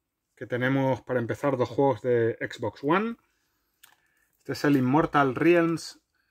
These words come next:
Vampire Wars. Es un juego de, mm, de estrategia en el que tenemos que, mm, luchar entre clanes de vampiros, como un real-time strategy, a lo Command and Conquer, pero con vampiros. Es de la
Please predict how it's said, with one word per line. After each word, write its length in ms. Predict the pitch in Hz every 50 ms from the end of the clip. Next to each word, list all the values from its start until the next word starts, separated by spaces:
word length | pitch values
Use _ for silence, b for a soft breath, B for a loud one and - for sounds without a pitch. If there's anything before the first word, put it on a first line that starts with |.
| _ _ _ _ _
Vampire 500 | - 113 113 113 107 - 143 147 139 123
Wars. 520 | 117 123 151 160 160 175 185 - - - _ _ _ _ _ _ _ _ _ _ _ _ _ _ _ _
Es 60 | - 120
un 100 | 120 113
juego 300 | - 143 135 131 127 120
de, 320 | 120 117 117 113 113 110
mm, 460 | 107 110 107 104 101 98 95 92 90 - _ _ _ _ _ _ _ _ _
de 100 | - 135
estrategia 760 | 117 - - 120 117 - 160 165 - - - 143 151 190 - _ _ _ _ _ _ _ _ _ _ _ _ -
en 100 | 107 101
el 120 | 107 104
que 120 | - 110 101
tenemos 360 | 113 107 113 117 113 107 -
que, 640 | - 123 117 113 113 110 107 107 104 104 101 101 98
mm, 580 | 98 92 87 85 _ - - _ _ _ - 113
luchar 360 | 107 101 - - 151 165 156
entre 280 | 135 113 104 104 110
clanes 300 | - - 117 113 117 107
de 60 | 104 113
vampiros, 500 | 104 101 104 - 143 151 156 165 165 - _ _ _ _
como 220 | _ 107 104 101
un 100 | 101 104
real-time 580 | 107 120 120 117 117 113 - 117 117 113 113 104
strategy, 680 | - - - 143 147 147 - 135 123 123 147 190 - _ _ _ _ _ _ _ _ _ _ _ _ _ _ _ _ _ _
a 80 | 101
lo 220 | 101 98 95 92 87
Command 280 | - 117 110 104 101
and 140 | 95 98 92
Conquer, 360 | - 131 139 131 135 123 -
pero 200 | - 92 90 92
con 180 | - 101 101 101
vampiros. 540 | 98 98 101 - 135 151 170 190 175 143 110
Es 80 | 98
de 120 | 101 110 107
la 440 | 107 104 104 98 98 92 92 92